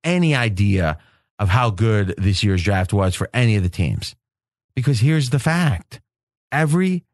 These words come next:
N F L G M was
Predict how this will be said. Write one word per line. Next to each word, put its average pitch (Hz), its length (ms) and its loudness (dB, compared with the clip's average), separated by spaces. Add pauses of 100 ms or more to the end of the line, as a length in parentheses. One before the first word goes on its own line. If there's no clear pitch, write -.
(280)
N 143 140 0
F 151 180 0
L 139 340 0 (120)
G 123 280 2
M 92 360 2 (760)
was 113 540 0